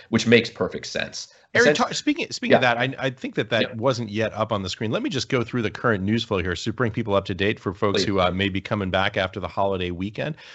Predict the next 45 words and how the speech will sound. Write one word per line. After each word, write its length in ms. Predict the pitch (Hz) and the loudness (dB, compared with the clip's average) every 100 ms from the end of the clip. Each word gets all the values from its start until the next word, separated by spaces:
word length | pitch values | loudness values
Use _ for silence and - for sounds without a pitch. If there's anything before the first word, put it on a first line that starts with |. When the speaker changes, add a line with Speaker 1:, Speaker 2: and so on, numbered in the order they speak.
| - - | -4 0
Speaker 2:
Uh, 100 | 139 | 2
former 240 | 285 240 | 4 2
F 220 | - 131 | 2 2
T 100 | 156 | 2
X 160 | 131 - | 0 -2
C 160 | 147 | -2
E 60 | 131 | 0
O 80 | 123 | 0
Sam 280 | - 131 131 | 0 0 2
Bankman-Fried 440 | 127 127 113 127 | 0 -2 -4 -4
is 100 | 117 | -4
expected 420 | 117 - 190 156 | -6 -4 -4 -4
to 100 | 139 | -4
appear 260 | 117 - 123 | -4 -4 -4
in 160 | 123 127 | -2 -4
court 320 | - 151 - | -2 -2 0
in 140 | 127 | 2
Manhattan 500 | 113 98 135 135 104 | 2 0 0 -2 -2
today 320 | 104 95 95 104 - - | -4 0 0 0 -10 -8
in 80 | 110 | -6
the 60 | |
Southern 260 | 104 120 113 | 0 2 4
District 300 | 107 107 107 | 2 -2 -6
of 80 | 98 | -4
New 80 | 101 | 0
York, 320 | 98 127 - - | 0 0 -4 -12
where 100 | - | -4
he 100 | 113 | -2
will 100 | 135 | -2
be 140 | 131 123 | -2 -4
formally 560 | - 123 120 123 127 - | -6 -2 0 2 0 0
arraigned. 560 | 113 104 156 135 90 | 0 0 2 2 2
The 80 | 104 | 0
Wall 260 | 95 117 185 | 4 4 4
Street 200 | 143 123 | 0 2
Journal 200 | 131 123 | 2 2
is 160 | 107 | 0
reporting 460 | 104 95 139 123 117 - - - | -2 -4 -2 -2 -2 -8 -16 -2
S 180 | 127 135 | -2 0
B 240 | - 120 - | -2 -2 2
F 260 | 123 127 | 0 2
will 140 | 123 117 | 0 -2
plead 400 | - 123 120 117 _ - | -2 -2 -2 -6 _ -8
not 420 | 87 104 - 101 | 0 2 0 0
guilty. 400 | 110 117 101 | 0 2 -2